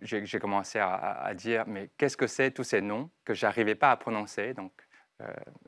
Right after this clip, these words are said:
quand j'ai, j'ai fait la recherche sur Google, et je suis tombé sur, vraiment sur les articles, les forums, les, les, les, de, de, de, toutes les informations qui disent, euh, les dangers de certains ingrédients et les bienfaits de, de, d'autres. Et,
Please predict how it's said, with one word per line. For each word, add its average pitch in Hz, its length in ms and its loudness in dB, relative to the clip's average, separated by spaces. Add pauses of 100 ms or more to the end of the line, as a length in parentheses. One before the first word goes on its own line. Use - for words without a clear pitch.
(340)
quand 107 120 -4
j'ai, - 180 -6
j'ai - 140 -2
fait 107 140 0
la 92 80 0
recherche 101 320 -2
sur 98 140 -4
Google, 104 520 0 (460)
et 101 100 -2
je 95 80 -4
suis 151 140 -2
tombé 107 240 2
sur, - 140 -10
vraiment 104 260 -2
sur - 140 -6
les 90 120 -6
articles, 101 500 -4
les 92 80 -4
forums, 101 580 0
les, 92 180 -8 (500)
les, 85 220 -2 (420)
les, 95 200 0
de, - 440 -12 (380)
de, - 80 -10 (180)
de, - 220 -16
toutes 160 140 4
les 131 120 10
informations 120 600 2
qui 113 160 -4
disent, 110 340 -2
euh, 95 220 0
les 104 100 0
dangers 107 580 4
de 113 80 -4
certains 104 340 -6
ingrédients 95 640 -8
et 101 100 -8
les 95 60 -8
bienfaits 101 440 -4
de, 95 260 -4
de, 101 100 -2
d'autres. 98 440 -2 (440)
Et, 98 340 4